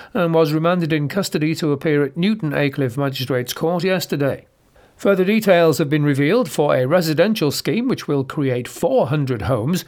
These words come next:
two hundred of which will be affordable, in Auckland Park. An approved reserved matters application for Phase two of the Bishop's Park scheme in Bishop Auckland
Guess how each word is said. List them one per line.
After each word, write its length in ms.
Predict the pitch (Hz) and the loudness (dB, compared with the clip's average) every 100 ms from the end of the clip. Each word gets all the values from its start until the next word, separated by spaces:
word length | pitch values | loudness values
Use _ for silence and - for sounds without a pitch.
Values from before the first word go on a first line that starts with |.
| - | -12
two 240 | - 220 160 | -4 0 2
hundred 280 | 196 185 180 | 2 2 0
of 100 | 165 | 0
which 240 | 196 - | -2 0
will 140 | 175 | 0
be 100 | 180 | 2
affordable, 640 | 175 170 202 214 170 113 - - - - | 0 0 2 2 2 -2 -6 -18 -20 -4
in 220 | 127 160 | -4 0
Auckland 500 | 135 151 165 190 170 | 0 0 0 0 0
Park. 460 | 175 180 165 - - _ - | 2 2 2 -2 -10 _ -4
An 160 | 143 | -2
approved 540 | 131 - 185 180 151 - | -2 0 2 2 0 -4
reserved 680 | 160 156 139 165 143 135 | -2 0 2 4 2 0
matters 440 | 151 147 151 160 139 | 0 0 0 0 0
application 680 | 135 151 143 147 139 240 220 | 0 0 2 2 2 -2 -2
for 340 | 143 127 107 | 0 0 -2
Phase 420 | - 156 135 113 | -2 0 0 -4
two 340 | - 196 254 151 | -2 0 0 0
of 160 | 131 | 0
the 120 | 131 | -2
Bishop's 420 | 127 160 - - - | -2 -2 -4 -8 -4
Park 360 | 160 143 - | 0 0 -2
scheme 420 | - - 170 160 - | -4 -2 -2 -2 0
in 200 | 220 170 | 0 2
Bishop 300 | 131 147 135 | -2 -2 0
Auckland 440 | 165 175 240 - | 2 2 0 0